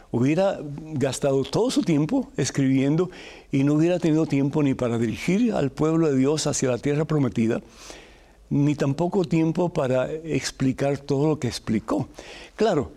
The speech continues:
sabemos que hay ciertas cosas que se podría decir que fueron escritas por Moisés. Por ejemplo,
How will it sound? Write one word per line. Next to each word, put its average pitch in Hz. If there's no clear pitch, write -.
sabemos 190
que 156
hay 160
ciertas 185
cosas 147
que 143
se 139
podría 139
decir 170
que 143
fueron 151
escritas 135
por 120
Moisés. 113
Por 117
ejemplo, 139